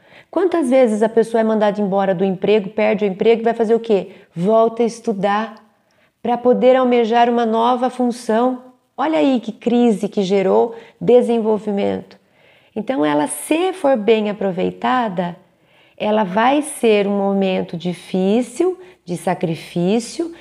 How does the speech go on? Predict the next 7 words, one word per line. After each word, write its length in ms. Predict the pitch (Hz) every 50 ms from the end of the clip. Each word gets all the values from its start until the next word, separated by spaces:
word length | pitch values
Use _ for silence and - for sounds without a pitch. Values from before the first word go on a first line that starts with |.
| - _ _
de 180 | 165 156 190 196
esforço, 920 | 185 196 - - - - 185 180 180 190 208 196 214 - - 285 294 - _ _ _ _ _
mas 260 | 190 196 196 202 196
certamente 920 | 202 - - 247 240 247 262 254 - 262 262 240 214 208 208 214 208 -
a 40 | 208
gente 220 | 185 208 196 - -
sai 460 | - - 208 190 190 202 233 269